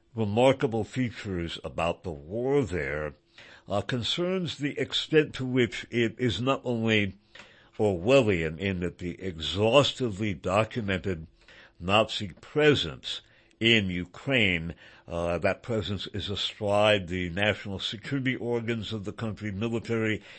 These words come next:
intelligence, and police, and now wields effective political control as well.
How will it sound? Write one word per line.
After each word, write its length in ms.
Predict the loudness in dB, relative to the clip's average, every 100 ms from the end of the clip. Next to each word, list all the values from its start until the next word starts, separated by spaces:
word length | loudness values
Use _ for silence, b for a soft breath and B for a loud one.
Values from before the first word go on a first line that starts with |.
| -8
intelligence, 680 | -8 -4 -2 -2 -2 -4 -6
and 240 | -6 -8 -6
police, 460 | -4 -2 -2 -2 B B B
and 180 | -2 4
now 180 | 6 6
wields 460 | 4 2 2 -2
effective 760 | -6 -6 -2 -2 -2 -6 -8 -10
political 560 | -6 -2 0 -2 -6
control 560 | -8 -10 -6 -4 -4 -4
as 240 | -6 -6
well. 520 | -4 2 4 4 0